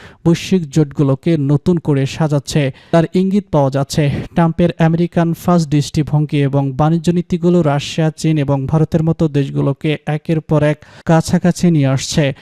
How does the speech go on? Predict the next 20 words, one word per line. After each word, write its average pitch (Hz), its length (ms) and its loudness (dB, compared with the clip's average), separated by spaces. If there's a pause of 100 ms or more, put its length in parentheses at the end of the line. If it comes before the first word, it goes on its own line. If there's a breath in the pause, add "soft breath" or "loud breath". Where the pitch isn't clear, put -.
(100)
সাম্প্রতিক 202 640 0
ভিয়েনায় 196 500 4
অনুষ্ঠিত 151 500 0
এক 151 380 2
অর্থনৈতিক 156 640 0
সম্মেলনে 147 540 0
চীনা 139 260 -2
প্রেসিডেন্ট 143 540 -2
শি 156 160 -2
জিনপিং, 147 460 0 (360 loud breath)
রুশ 170 180 2
প্রেসিডেন্ট 175 440 0
ভ্লাদিমির 143 400 0
পুতিন 156 340 -2
এবং 139 300 -2
ভারতের 151 360 0
প্রধানমন্ত্রী 151 640 0
নরেন্দ্র 139 340 0
মোদীর 139 300 -2
মধ্যে 139 380 0